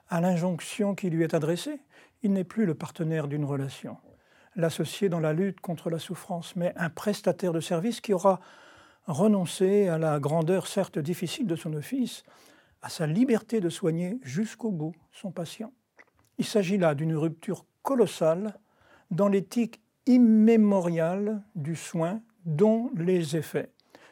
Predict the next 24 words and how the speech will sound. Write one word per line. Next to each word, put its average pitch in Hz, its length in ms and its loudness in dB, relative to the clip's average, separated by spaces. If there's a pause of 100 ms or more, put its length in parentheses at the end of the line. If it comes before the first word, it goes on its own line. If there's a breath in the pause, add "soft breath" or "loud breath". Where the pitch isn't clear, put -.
(100)
ne 190 100 0
sont 180 240 -4
pas 180 240 2
perceptibles 190 920 -2 (160)
immédiatement 208 800 4
parce - 240 -8
que 202 180 4 (540 loud breath)
ce - 160 -10
renoncement 165 680 -2
se 196 140 -6
sera 165 320 0
paré 160 380 0
du 175 100 -2
vêtement 160 360 -4
de 147 40 -8
la 156 80 -2
compassion 160 640 -6
et 175 60 -6
du 170 80 -4
respect 165 420 -4
de 156 120 -2
l'apparente 151 480 -6
liberté 151 360 -6
d'autrui. 139 380 -10